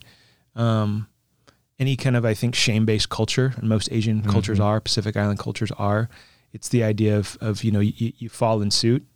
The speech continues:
Speaker 1: you fall in
Speaker 2: Yeah.
Speaker 1: line, you know, y-, you, you continue on the path that you're
Speaker 2: Mm-hmm.
Speaker 1: supposed, you're supposed to go
Speaker 2: Yeah.
Speaker 1: to be good.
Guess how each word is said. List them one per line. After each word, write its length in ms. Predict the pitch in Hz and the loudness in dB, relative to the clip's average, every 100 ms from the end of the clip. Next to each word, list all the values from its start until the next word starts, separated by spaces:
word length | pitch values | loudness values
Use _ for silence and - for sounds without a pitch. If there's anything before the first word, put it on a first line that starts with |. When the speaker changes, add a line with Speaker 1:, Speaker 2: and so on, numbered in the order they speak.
| _ | _
Speaker 1:
you 200 | 123 131 | -6 -4
fall 220 | - 131 | 0 2
in 60 | 117 | 2
Speaker 2:
Yeah. 40 | 107 | 2
Speaker 1:
line, 360 | 101 110 131 - | 2 0 -2 -6
you 140 | - 104 | -4 0
know, 200 | 101 117 - | 2 0 -2
y-, 120 | 117 | -10
you, 400 | 127 110 104 104 - _ _ _ _ _ - | -8 -8 -8 -10 -16 _ _ _ _ _ -14
you 380 | 117 113 110 104 | -6 2 2 2
continue 480 | - 104 113 107 | 0 2 2 2
on 120 | 104 104 | 2 0
the 80 | |
path 460 | 101 - 98 120 - - _ _ | -2 -2 -2 -2 -6 -18 _ _
that 60 | - | -6
you're 40 | 98 | 0
Speaker 2:
Mm-hmm. 60 | |
Speaker 1:
supposed, 340 | 123 107 - - | 2 2 0 -4
you're 120 | 120 | -2
supposed 420 | - - 107 101 - | 0 0 0 0 0
to 60 | |
go 260 | 110 107 127 - | 2 2 0 -4
Speaker 2:
Yeah. 140 | - | -4
Speaker 1:
to 80 | 92 | 0
be 120 | 107 | 0
good. 300 | 95 98 113 | 0 0 0